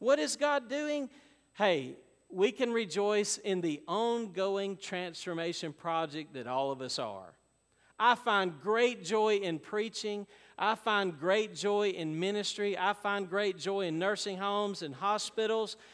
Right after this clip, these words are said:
But if you had asked me that forty years ago, I would have said, "You are crazy." So God's at work in me.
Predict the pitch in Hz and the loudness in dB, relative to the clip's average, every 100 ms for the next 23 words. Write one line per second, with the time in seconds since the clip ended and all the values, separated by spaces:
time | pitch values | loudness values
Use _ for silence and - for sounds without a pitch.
0 | - 170 160 160 202 226 196 180 202 196 | -12 -2 -2 -2 -2 0 2 4 2 2
1 | 214 202 202 202 175 - 208 214 208 208 | 0 0 2 -2 -4 -6 0 0 0 0
2 | 208 185 196 208 196 190 190 165 - 185 | -2 -2 0 4 4 4 0 -4 -2 -4
3 | 147 160 214 220 185 190 190 - 165 143 | -4 -4 -4 -4 -2 0 -2 -8 -10 -4
4 | 165 185 143 107 - - _ _ _ _ | 0 0 0 -6 -20 -20 _ _ _ _
5 | _ _ _ _ _ _ _ _ _ _ | _ _ _ _ _ _ _ _ _ _
6 | _ _ _ _ _ _ _ _ _ _ | _ _ _ _ _ _ _ _ _ _
7 | _ _ _ _ _ _ _ _ _ _ | _ _ _ _ _ _ _ _ _ _
8 | _ _ _ - 196 170 170 226 226 190 | _ _ _ -8 -6 0 0 2 0 2
9 | 202 196 226 226 262 247 | 2 0 -4 -2 -4 -4